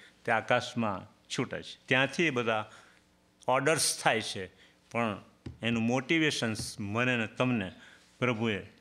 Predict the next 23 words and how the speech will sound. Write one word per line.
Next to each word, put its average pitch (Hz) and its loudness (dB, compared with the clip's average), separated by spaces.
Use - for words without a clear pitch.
સોંપ્યું 110 -4
છે. - -18
પ્રભુ 131 2
તોફાન 135 2
બંધ 147 0
પાડે 117 4
છે, 104 -8
ત્યારે 123 0
શાંતિ 107 -4
થાય - -12
છે. 92 -20
He 156 2
is 180 -2
in 147 -4
control. 104 -8
છેવટનો 139 -2
કંટ્રોલ 131 -4
પ્રભુના 110 -2
હાથમાં 107 -10
છે. - -16
છેલ્લી 143 0
કલમ, 90 -10
પચીસમી. 127 -6